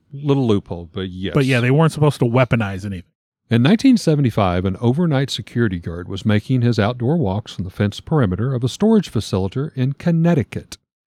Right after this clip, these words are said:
Speaker 1: He had just purchased a new pair of boots, and so he was prepared to put his feet through a little bit of hell in breaking them in over the next coming nights, as he did a lot of walking.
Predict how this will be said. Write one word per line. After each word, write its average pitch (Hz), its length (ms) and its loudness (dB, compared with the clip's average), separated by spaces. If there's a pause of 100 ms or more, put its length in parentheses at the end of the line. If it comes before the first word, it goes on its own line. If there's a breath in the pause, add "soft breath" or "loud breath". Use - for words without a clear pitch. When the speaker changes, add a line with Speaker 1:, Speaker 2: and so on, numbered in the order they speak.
(120)
Speaker 1:
He 254 120 2
had 202 100 4
just 190 200 2
purchased 135 360 -2
a 117 60 0
new 98 120 -2
pair 135 200 0
of 151 80 -2
boots, - 420 -2 (300)
and 107 160 -6
so 180 120 2
he 233 120 6
was 240 160 2
prepared 110 440 2
to 117 60 -4
put 117 180 0
his 123 140 0
feet 107 280 0
through 104 220 0
a - 20 -2
little 95 320 -2
bit 127 160 2
of 165 80 0
hell 101 640 -4
in 139 180 2
breaking 107 400 -2
them 120 200 2
in 92 140 -4
over 104 200 -4
the 110 100 -2
next 92 280 -6
coming 90 360 -4
nights, 101 380 -2
as 92 160 -8
he 110 120 -6
did 135 160 -4
a 156 40 -4
lot 120 180 0
of 117 60 -4
walking. 82 300 -10